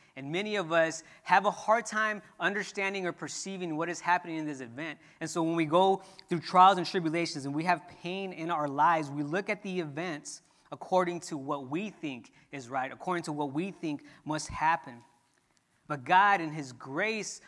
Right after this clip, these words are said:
what he is doing is shaping our lives for us to understand that he's doing something even bigger that we can never understand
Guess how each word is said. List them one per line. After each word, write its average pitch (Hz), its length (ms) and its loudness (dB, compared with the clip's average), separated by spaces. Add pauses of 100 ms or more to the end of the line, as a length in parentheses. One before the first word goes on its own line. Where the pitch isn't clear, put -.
(100)
what 160 100 -2
he 180 160 -2
is 160 140 -2
doing 185 340 -4
is 156 100 -4
shaping 196 460 -4
our 170 160 2
lives 180 400 4 (220)
for 165 100 2
us 226 220 2
to 240 40 0
understand 208 420 0
that 175 60 0
he's 185 180 -4
doing 196 120 -2
something 190 300 -6
even 170 240 -4
bigger 185 340 0
that 151 180 0
we 175 120 -6
can 165 200 -10
never 180 320 -2
understand 151 540 -6